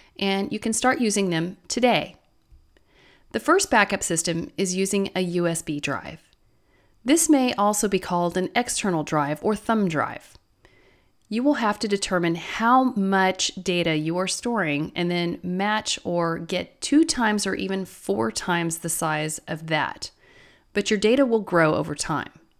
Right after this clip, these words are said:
I recommend that you give yourself room to grow into your data because you'll never want to run out of space to do your backup.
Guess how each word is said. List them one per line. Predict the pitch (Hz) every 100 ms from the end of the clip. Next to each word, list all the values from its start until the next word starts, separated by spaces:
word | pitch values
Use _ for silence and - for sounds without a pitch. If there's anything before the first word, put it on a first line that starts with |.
| _ _ _ _ _ _ _ _ _ - _ _
I | 254
recommend | 320 302 254 214
that | 196 -
you | 175
give | 165 196 196
yourself | 190 180 165 151 -
room | 165 180 208 233
to | 233
grow | 185 165 160
into | 156 165
your | 156
data | 151 160 156 139
because | 147 - 170 165
you'll | 165
never | 175 190 233 233
want | 190
to | 175
run | 156 151
out | 147 147
of |
space | - - 262 233 208
to | - 170
do | 165
your | 156 160
backup. | 156 170 160 - - _